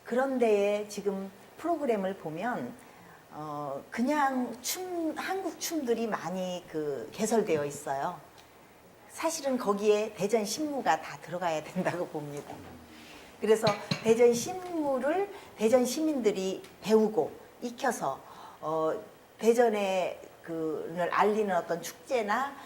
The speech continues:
어, 대전 시민 모두가 함께하는 곳에서 대전 신무가 추어져야 된다고 봅니다. 그래서 우리 예술가들만 추는 춤이 아니라, 아, 조금 더, 어, 버전을 시민 버전으로 물론 좀 낮춰야 되겠지만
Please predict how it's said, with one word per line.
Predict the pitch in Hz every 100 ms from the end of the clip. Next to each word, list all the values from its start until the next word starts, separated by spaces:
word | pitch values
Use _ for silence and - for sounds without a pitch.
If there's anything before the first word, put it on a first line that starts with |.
| - -
어, | 156 143
대전 | - 196 190
시민 | 190 254 226 175
모두가 | 196 208 196 185
함께하는 | 202 240 240 214 185 175
곳에서 | 160 160 160 - 247 320 - - -
대전 | 202 214 196
신무가 | 254 240 202 175
추어져야 | - - 339 320 196 160
된다고 | 123 143 110 127
봅니다. | 151 151 147 151 165
그래서 | 196 196 202 - - - -
우리 | 214 233
예술가들만 | 196 196 247 311 294 247 233 214 202 170 175 202 156 127
추는 | - 330 320 240
춤이 | 247 302 277
아니라, | 175 143 147 147 127 - - - - - - -
아, | 143 139 135 135 - -
조금 | 202 202 170 160
더, | 156 151 147 - -
어, | 127 131 127 -
버전을 | 180 190 190 156 165
시민 | 170 285 277 240
버전으로 | - 175 180 160 147 180 262
물론 | 196 160 143 143 -
좀 | 139 143
낮춰야 | 156 - 226 180
되겠지만 | 156 156 165 - 156 196 214